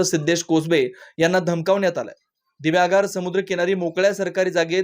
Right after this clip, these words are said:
गावातील चोगले कुटुंबियांनी अतिक्रमण करून घर बांधलंय. याबाबत ग्रामपंचायतीकडे तक्रार आली, त्यावरून सरपंच कोसबे यांनी त्यांना नोटीस बजावली.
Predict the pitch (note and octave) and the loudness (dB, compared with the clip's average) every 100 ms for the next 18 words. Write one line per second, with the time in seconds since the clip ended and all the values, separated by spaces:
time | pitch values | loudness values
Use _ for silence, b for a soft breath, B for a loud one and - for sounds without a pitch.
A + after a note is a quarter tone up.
0 | F3 D#3+ E3 E3 F3+ - - F3 G3 G#3+ | 0 2 2 0 -6 -2 0 2 2 0
1 | F#3+ F#3 F#3 D#3 D3 b b b F3 E3+ | -2 0 0 0 -4 b b b -4 0
2 | A3+ A3+ A3 G#3 G#3 F3+ G3 E3+ A#2+ G#2 | 2 2 4 4 4 2 4 2 0 -10
3 | - _ _ _ D#3+ F3 E3+ F#3+ F3 F3+ | -20 _ _ _ 0 2 2 0 -2 -2
4 | F#3 F#3 G3+ G3+ G3+ G3+ F#3+ F#3+ G3+ F#3 | -2 -4 -4 -2 -4 -2 -2 0 2 2
5 | D3 E3+ _ _ F3+ F#3+ F3 F3+ F#3 G#3 | 0 -8 _ _ 0 0 2 2 2 0
6 | G3+ G3 E3+ E3+ G3 F#3+ G3+ F3+ F#3 F3 | 2 2 2 2 2 0 0 0 0 -2
7 | F3 G3+ E3+ C#3 B2 | -4 0 2 2 -2